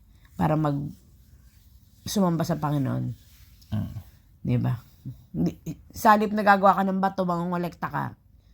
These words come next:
Speaker 1: tatanggalin mo naman yung mga bato sa sarili mo para makapag-worship ka. Parang ganun. Physically, may gagawin, ginawa sila. Ikaw naman, spiritually, may gagawin ka.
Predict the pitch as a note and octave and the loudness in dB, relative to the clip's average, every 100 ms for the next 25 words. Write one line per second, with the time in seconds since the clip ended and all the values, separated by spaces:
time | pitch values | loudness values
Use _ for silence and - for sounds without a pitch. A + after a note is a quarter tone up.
0 | - - - - - G#3+ A#3+ A3 G#3+ G#3 | -20 -20 -20 -18 -2 0 2 4 4 4
1 | G#3 G3 G3 F#3 F3 E3+ E3 E3+ F3 D#3+ | 4 4 4 4 2 2 0 -2 -2 -2
2 | D#3 - E3+ D#3+ D#3 D3+ D3 C#3+ - _ | -4 -4 -4 -2 -2 -2 -4 -6 -12 _
3 | _ - - F3+ D#3+ D3+ D3+ - C3+ C3+ | _ -20 -10 -2 -2 -2 -4 -4 -4 -4
4 | C3 C3 - F2 G#2+ - - - - - | -4 -8 -8 -8 -8 -10 -20 -20 -20 -20
5 | - - - - - - - - - - | -20 -20 -20 -20 -20 -20 -20 -20 -20 -8
6 | F3+ D3 D3 C#3+ A#2+ A2+ C3+ B2+ - - | -2 0 2 0 0 -4 -8 -12 -20 -20
7 | - - - - - - - - - - | -20 -20 -20 -20 -20 -20 -20 -14 -4 -2
8 | - - C#3+ C3+ C#3 - - - - - | -2 -2 0 0 -2 -6 -18 -20 -20 -20
9 | - - - - E3 E3 D#3+ E3+ - - | -20 -20 -16 -4 2 2 2 0 -2 -2
10 | E3+ E3 D#3 - - C#3 D#3 E3+ D#3 D3 | -2 0 -2 -4 -6 -6 -2 0 0 -2
11 | - D3+ D3 D3+ D3+ D3 C3+ C3 B2+ A#2 | -4 -6 -4 -4 -2 -2 -4 -4 -4 -6
12 | A2+ | -6